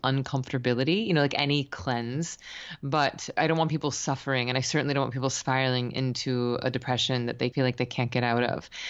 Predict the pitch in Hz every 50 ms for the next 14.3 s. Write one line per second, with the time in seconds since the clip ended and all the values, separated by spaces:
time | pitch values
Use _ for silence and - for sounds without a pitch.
0 | - - - - _ - 143 135 - - 139 135 131 120 151 147 135 - - 143
1 | 131 - 147 143 127 135 127 127 - 151 143 139 139 127 - - 131 127 123 123
2 | 120 117 - - - - 156 - 190 196 196 190 196 196 180 151 156 143 - -
3 | - 147 147 147 139 131 127 127 117 - - 135 120 135 139 135 135 131 123 120
4 | 120 120 - 127 127 117 113 - - _ _ _ _ - - 160 156 160 165 147
5 | 135 135 147 143 - - _ - 165 147 135 135 131 127 - - 147 135 131 127
6 | 131 - - 139 123 127 123 - - 139 135 127 120 120 127 135 - - 143 131
7 | 135 123 131 131 123 123 123 120 113 - 120 120 - - - 135 127 120 113 117
8 | 135 165 - - - - - - - _ - 170 175 180 165 202 196 196 208 175
9 | 185 175 147 156 151 - 160 147 147 151 147 147 139 127 139 139 135 127 - 127
10 | 131 139 135 131 - 151 180 170 - 151 139 135 - 135 139 131 - - - 143
11 | 131 117 - 139 135 131 131 - 139 127 127 123 143 127 127 - - 127 - 139
12 | 131 131 127 127 120 120 123 120 120 120 - 135 113 123 120 117 117 117 110 131
13 | - - _ _ _ - - 135 131 120 - - 131 131 123 117 117 - - -
14 | - - - - -